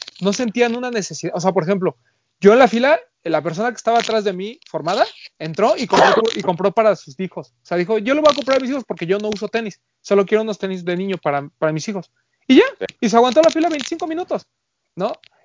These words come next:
Speaker 1: Y el chavo que estaba enfrente de mí, que como que me estaba pla-, como que me quiso hacer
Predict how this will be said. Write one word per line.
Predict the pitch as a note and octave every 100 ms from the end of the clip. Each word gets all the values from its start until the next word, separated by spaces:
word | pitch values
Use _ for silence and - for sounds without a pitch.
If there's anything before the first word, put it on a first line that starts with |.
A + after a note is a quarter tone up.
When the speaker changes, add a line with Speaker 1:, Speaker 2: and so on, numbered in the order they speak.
| -
Speaker 1:
Y | F3+
el | F#3
chavo | A#3+ C#4
que |
estaba | A3 C4+
enfrente | A#3+ E3+ A#3+
de | G3
mí, | F3+ C#4+
que | F#3+ D#3
como | - D#3 -
que |
me | D3
estaba | C#3+ F#3+ G#3
pla-, | F3 D#3+ D#3 D3
como | D3
que | -
me | D3
quiso | E3 F#3+
hacer | G3